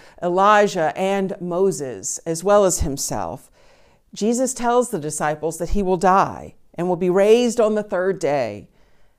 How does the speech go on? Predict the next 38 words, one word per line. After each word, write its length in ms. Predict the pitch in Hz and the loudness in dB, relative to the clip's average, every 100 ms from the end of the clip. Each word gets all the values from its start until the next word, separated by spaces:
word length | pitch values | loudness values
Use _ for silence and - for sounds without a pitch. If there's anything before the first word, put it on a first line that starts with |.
| _ _ _ _ | _ _ _ _
And 120 | - 202 | -6 -2
when 100 | 220 | 0
he 80 | |
does, 360 | 220 262 233 208 | 2 6 6 4
the 80 | 185 | -2
disciples 580 | 190 214 202 208 196 - | -4 -2 -2 -2 -6 -8
cannot 440 | - 202 190 175 | -12 -8 -6 -2
hear 280 | - 165 143 | 0 0 -2
it. 240 | 120 - - - - - | -4 -8 -14 -14 -8 4
They 120 | 208 | 8
refuse 520 | 220 220 247 294 311 | 8 6 4 6 4
to 100 | 233 | 2
hear 220 | 196 160 | 0 2
it. 140 | 156 156 - | 0 -2 -8
In 120 | 196 202 | -4 0
fact, 500 | 220 220 214 214 196 | 4 4 4 0 0
they 100 | 214 | 2
reject 520 | 208 160 226 240 - | 2 4 4 4 -2
it. 160 | 143 | -8
They 120 | - 196 | -2 -2
will 140 | 196 | -2
have 340 | 160 170 160 | -2 -4 -4
none 380 | 180 170 175 170 | -6 -6 -6 -4
of 120 | 151 | -6
it. 380 | 131 - - - - _ _ _ _ _ | -6 -10 -12 -14 -16 _ _ _ _ _
Because 400 | 175 - 190 - - | -8 -4 -4 -6 -10
if 140 | 180 | -2
they 140 | 226 | 0
know 260 | 226 240 285 | 2 0 0
something 800 | - - 302 381 403 202 165 170 | -2 -6 -4 -4 -4 -4 -4 -4
about 320 | 170 196 190 | -4 -2 -2
Jesus, 460 | 196 302 269 180 - - - | -2 -2 0 -2 -6 -10 -4
if 120 | 226 | 2
they 140 | 220 | 4
know 220 | 233 233 | 6 4
anything 480 | 226 302 403 285 233 | 6 6 8 6 4
about 320 | 175 190 190 | 6 6 6
Messiahs, 880 | 175 190 - 254 302 170 117 123 - | 4 -2 -2 0 2 0 -4 -8 -10